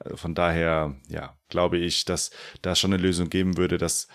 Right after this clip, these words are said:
sowohl Gala gesichtswahrend rauskommen würde, aber gleichzeitig auch die finanziellen Mittel deutlich beschnitten sind.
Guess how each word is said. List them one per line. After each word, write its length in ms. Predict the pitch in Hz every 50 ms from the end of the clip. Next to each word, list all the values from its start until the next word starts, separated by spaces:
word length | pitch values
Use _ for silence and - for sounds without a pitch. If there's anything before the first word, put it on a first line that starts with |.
| - -
sowohl 480 | - - - 87 78 78 90 98 104 101
Gala 300 | - 95 92 95 95 90
gesichtswahrend 720 | 82 82 76 95 95 - - - 90 87 87 87 87 - -
rauskommen 640 | 87 98 98 - - - 92 87 87 85 80 80
würde, 440 | 95 110 120 117 98 101 104 104 -
aber 180 | 82 80 85
gleichzeitig 760 | 80 82 82 85 90 87 - - - 87 85 80 82 78 73 -
auch 100 | 78 76
die 100 | - 80
finanziellen 500 | - - 82 82 80 - - 82 78 80
Mittel 220 | 85 85 - 78
deutlich 320 | 76 82 82 76 76 73 -
beschnitten 420 | 80 - - - 104 101 - -
sind. 320 | 73 80 85 90 87 -